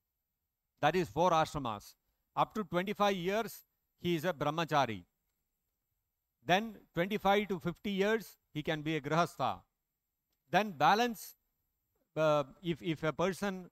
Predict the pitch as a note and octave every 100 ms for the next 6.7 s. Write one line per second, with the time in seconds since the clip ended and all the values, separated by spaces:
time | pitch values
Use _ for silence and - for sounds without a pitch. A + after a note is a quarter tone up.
0 | _ _ D#3 C#3+ D#3 D3+ D#3 F#3+ E3+ D3+
1 | D3 E3 F3 D3+ D#3 C#3+ D#3+ D#3+ D3 D3
2 | D3 D3+ D3 D#3 D3 A#2+ D3 F3+ C3+ C3+
3 | E3+ - _ _ _ C#3+ F3+ A#3+ D#3+ F3
4 | - G#3 E3+ G3 E3+ D#3+ D#3 G3 - D3+
5 | D#3 G#3 A#3+ _ _ - C#3+ E3+ - D3+
6 | F3 F#3 C3 C3+ B2+ A#2 F#2